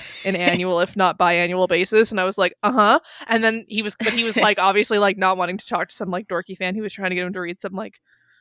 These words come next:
Speaker 1: you know, Bible
Speaker 2: Random
Speaker 1: or
Speaker 2: thing.
Speaker 1: whatever. And I was like, "No, no, no, like, don't read Worm. I don't care <laughs> if you read Worm. You have to read Pale, and then you have to take that magic system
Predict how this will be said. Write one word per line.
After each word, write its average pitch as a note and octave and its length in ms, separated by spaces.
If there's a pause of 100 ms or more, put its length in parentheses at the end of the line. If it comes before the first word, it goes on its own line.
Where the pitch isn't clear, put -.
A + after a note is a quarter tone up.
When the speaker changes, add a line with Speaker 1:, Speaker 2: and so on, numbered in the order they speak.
(200)
Speaker 1:
you G3 80
know, F3+ 200 (300)
Bible F3 220
Speaker 2:
Random E3+ 140
Speaker 1:
or F3+ 40
Speaker 2:
thing. F#3 60
Speaker 1:
whatever. G3 480 (200)
And G#3+ 100
I G#3+ 40
was A3 100
like, A#3+ 140
"No, C#4 180
no, E4 80
no, E4 320
like, C#4 200 (120)
don't C#4 220
read D#4+ 140
Worm. C#4+ 200
I A#3+ 80
don't B3+ 160
care F#4 160
<laughs> A#4+ 80
if - 120
you C5 100
read - 260
Worm. A#4+ 160
You F#4+ 220
have B4 180
to - 180 (100)
read A4 120 (240)
Pale, E4+ 480
and - 140
then - 120
you B3+ 100 (120)
have - 160
to - 120
take C4+ 240
that C#4+ 160
magic A#3+ 280
system - 360